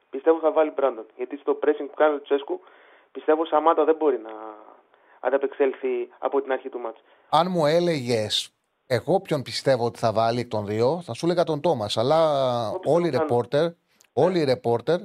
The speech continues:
Speaker 2: του παοκ δίνουν όλοι Σαμάτα. Και γι' αυτό
Speaker 1: Ε,
Speaker 2: το λόγο έχω βάλει στο γράφημα Σαμάτα,
Speaker 1: ο λόγος που δίνει
Speaker 2: γιατί
Speaker 1: Σαμάτα
Speaker 2: όσους έχω ακούσει, όσους δηλαδή και από ραδιόφωνα Θεσσαλονίκη, και από site Θεσσαλονίκη, και από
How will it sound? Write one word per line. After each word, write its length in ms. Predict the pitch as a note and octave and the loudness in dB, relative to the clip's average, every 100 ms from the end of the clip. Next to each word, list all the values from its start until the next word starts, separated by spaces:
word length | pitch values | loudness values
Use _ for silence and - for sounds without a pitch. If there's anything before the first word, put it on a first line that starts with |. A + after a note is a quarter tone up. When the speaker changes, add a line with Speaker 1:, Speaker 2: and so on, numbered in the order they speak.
| - _ _ _ _ _ | -10 _ _ _ _ _
Speaker 2:
του 400 | - B2+ A#2+ A2+ - | -4 0 0 0 2
παοκ 380 | C3 C#3+ G3 D#3+ | 4 4 2 -2
δίνουν 340 | B2+ F3 F3+ | -4 -2 0
όλοι 160 | F3 F#3 | 0 0
Σαμάτα. 500 | F3 E3+ E3 F#2+ - _ | -2 0 -2 -2 -10 _
Και 120 | - | -8
γι' 60 | B2 | -4
αυτό 120 | B2+ | -2
Speaker 1:
Ε, 20 | D#3+ | 0
Speaker 2:
το 100 | D3+ | 0
λόγο 260 | B2+ A#2+ A2+ | 0 0 -2
έχω 140 | A2 A#2+ | -2 0
βάλει 160 | B2+ | 0
στο 100 | A2+ | 0
γράφημα 280 | A#2 A#2+ A#2 | -2 -4 -4
Σαμάτα, 360 | A2 A#2+ D3+ F#3 | -6 -2 0 0
Speaker 1:
ο 40 | |
λόγος 220 | D3 E3 | 0 -2
που 100 | - | -2
δίνει 60 | C3+ | 0
Speaker 2:
γιατί 280 | C#3+ E3+ F3 | 0 2 -2
Speaker 1:
Σαμάτα 400 | C3 C#3 C#3 D3 | 2 0 2 2
Speaker 2:
όσους 360 | C#3+ G3+ G#3 - | 4 4 2 -2
έχω 160 | F#3 | 2
ακούσει, 580 | E3+ D#3 E3+ - A3+ B3 _ | 2 2 -4 -2 -4 -4 _
όσους 340 | - G#3+ G3 B2+ | 0 0 0 -2
δηλαδή 460 | C#3 D3 F3+ F3 _ _ _ | 0 0 0 -2 _ _ _
και 120 | - F#3 | 2 2
από 760 | F3+ F#3 F3+ F3 F3 E3+ D#3+ | 2 0 0 2 2 2 2
ραδιόφωνα 380 | D#3 D#3+ F3+ F3+ | 2 0 -2 -2
Θεσσαλονίκη, 580 | E3+ E3 D#3+ E3+ C#3 A2+ | 0 0 0 -2 -6 -12
και 140 | - | -2
από 180 | D#3 D#3 D3 | -2 0 -2
site 100 | E3+ | 0
Θεσσαλονίκη, 680 | E3+ - D#3 E3 F3+ F3 | -2 -2 -2 -2 -4 -8
και 200 | A2+ D#3 | -8 0
από 400 | D3+ D3+ E3 D#3+ | 0 2 0 -2